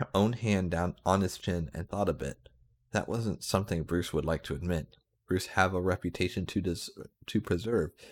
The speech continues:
even if he likes young lads. But Batman suffered much abuse in his life.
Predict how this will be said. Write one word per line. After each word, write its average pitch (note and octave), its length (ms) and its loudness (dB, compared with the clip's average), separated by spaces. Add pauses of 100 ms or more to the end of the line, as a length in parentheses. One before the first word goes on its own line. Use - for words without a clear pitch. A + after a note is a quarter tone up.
(120)
even F#2+ 300 2
if F#2 100 -2
he G2+ 100 4
likes F2+ 400 0
young E2 280 0
lads. D#2 500 -2 (420)
But - 280 4 (200)
Batman F#2 340 4
suffered E2+ 420 2
much F2+ 200 2
abuse F#2 380 0
in D#2+ 60 -8
his D2+ 160 -4
life. C#2 180 -6